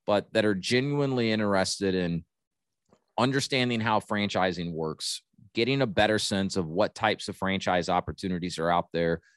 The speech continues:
that could be a good fit for them. So you combine that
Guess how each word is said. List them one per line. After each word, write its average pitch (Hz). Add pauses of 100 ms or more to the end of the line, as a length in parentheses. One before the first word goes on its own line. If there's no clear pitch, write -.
(180)
that 87
could 127
be 120
a 110
good 95
fit 92
for 90
them. 90 (1080)
So 104
you 123
combine 117
that 107